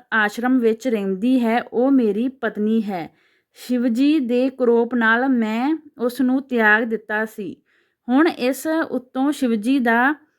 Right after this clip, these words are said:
ਪ੍ਰਕੋਪ ਸ਼ਾਂਤ ਹੋ ਗਿਆ ਹੈ, ਇਸ ਲਈ ਮੈਂ ਇਸ ਨੂੰ ਲੈਣ ਆਇਆ ਹਾਂ।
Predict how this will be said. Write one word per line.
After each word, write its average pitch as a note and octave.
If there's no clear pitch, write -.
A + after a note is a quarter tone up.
ਪ੍ਰਕੋਪ B3+
ਸ਼ਾਂਤ A3+
ਹੋ A3+
ਗਿਆ G#3+
ਹੈ, G3+
ਇਸ B3
ਲਈ C#4
ਮੈਂ B3+
ਇਸ A#3
ਨੂੰ C4
ਲੈਣ A3
ਆਇਆ G3+
ਹਾਂ। G3